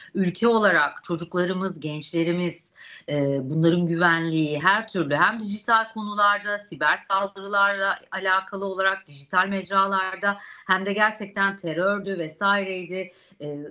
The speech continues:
konularına karşı dikkatli olunması gerekiyor. Yani şu an mesela bu A V M'lerde, eğlence merkezlerinde vesaire kalabalık olan yerlerde gerçekten güvenliğin arttırılması gereken bir süreçten geçiyoruz. E, Kasım, Aralık ve Ocak ayı boyunca.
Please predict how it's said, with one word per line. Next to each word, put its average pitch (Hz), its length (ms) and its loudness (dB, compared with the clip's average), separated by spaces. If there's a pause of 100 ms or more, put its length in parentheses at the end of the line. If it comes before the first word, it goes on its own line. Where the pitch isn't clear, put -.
(120)
konularına 160 560 -2
karşı 143 520 -2 (280)
dikkatli 156 440 -6
olunması 143 520 -8
gerekiyor. 131 540 -8 (220)
Yani 202 280 2
şu - 140 -2
an 190 160 4
mesela 180 300 0
bu 175 100 -6
A 170 260 4
V 175 160 -2
M'lerde, 165 600 0
eğlence 156 400 -4
merkezlerinde 156 880 -6
vesaire 156 760 -2 (260)
kalabalık 180 480 2
olan 156 240 2
yerlerde 156 720 0 (200)
gerçekten 214 840 -4
güvenliğin 185 640 0
arttırılması 170 720 -6
gereken 220 420 -2
bir 180 80 -4
süreçten 147 480 -4
geçiyoruz. 156 560 -2 (480)
E, 151 320 -2
Kasım, 247 560 0
Aralık 175 540 2
ve 220 160 0
Ocak 160 340 0
ayı 131 220 -6
boyunca. 113 420 -12